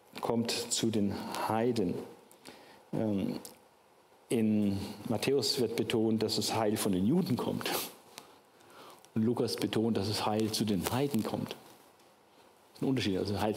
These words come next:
kommt von den Juden, das, also beides stimmt ja. Das Heil kommt von den Juden, aber es kommt eben auch zu den Heiden. Und wir haben im Matthäus-Evangelium haben wir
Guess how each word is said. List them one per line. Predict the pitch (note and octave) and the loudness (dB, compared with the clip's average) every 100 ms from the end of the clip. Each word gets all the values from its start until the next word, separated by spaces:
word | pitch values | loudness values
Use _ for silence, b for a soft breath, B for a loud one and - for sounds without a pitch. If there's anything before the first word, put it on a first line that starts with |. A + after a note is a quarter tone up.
| - | 0
kommt | - C#3+ C#3+ | 0 0 0
von | E3 | 0
den | E3 | 2
Juden, | E3 F#3+ E3+ | 2 2 2
das, | A#2+ - | 0 0
also | A#2 | 0
beides | C#3 F3+ - | 2 2 2
stimmt | G#3+ D#3+ | 2 2
ja. | G#2 | 0
Das | - - | 0 0
Heil | C3+ | 2
kommt | C3 C#3 C3+ | 2 0 0
von | E3 | 2
den | E3+ | 4
Juden, | E3+ G3+ A#3+ - B B B B B B B - - | 4 4 2 -2 B B B B B B B -16 -8
aber | - B2 | -4 -2
es | - | 0
kommt | - C3+ - | 0 0 0
eben | B2+ | 0
auch | - A#2 | 0 -2
zu | - | -2
den | B2 A2 A#2+ | 0 2 2
Heiden. | D3 G#2 - - - - - - - B B B B B B - | 0 0 -2 -2 -4 -8 -16 -20 -20 B B B B B B -4
Und | B2+ A2+ | 0 2
wir | C3 | 2
haben | C#3+ C#3+ | 2 2
im | B2+ | 2
Matthäus-Evangelium | B2 F#3 G3 D#3 D3 C#3 D3 E3+ | 2 2 2 2 2 2 2 2
haben | C#3+ C#3 | 2 2
wir | C#3 | 2